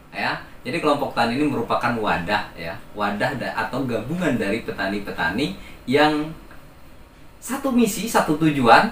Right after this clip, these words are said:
ya, dan sebag-, eh, yang punya misi yang sama ya, punya kegiatan yang sama, tujuan yang sama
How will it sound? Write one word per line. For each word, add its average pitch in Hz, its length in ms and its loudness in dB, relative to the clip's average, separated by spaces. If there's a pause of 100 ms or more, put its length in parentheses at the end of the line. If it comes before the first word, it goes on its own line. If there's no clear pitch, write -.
(160)
ya, 143 320 0 (240)
dan 107 320 -8
sebag-, 117 420 0
eh, 131 680 8
yang 143 160 6 (340)
punya 247 400 4 (220)
misi 165 260 0
yang 165 160 6
sama 120 560 4
ya, 208 240 4 (240)
punya 110 640 -2 (400)
kegiatan 120 560 2
yang 117 220 2
sama, 147 500 6
tujuan 104 480 2
yang 101 240 -2
sama 208 720 8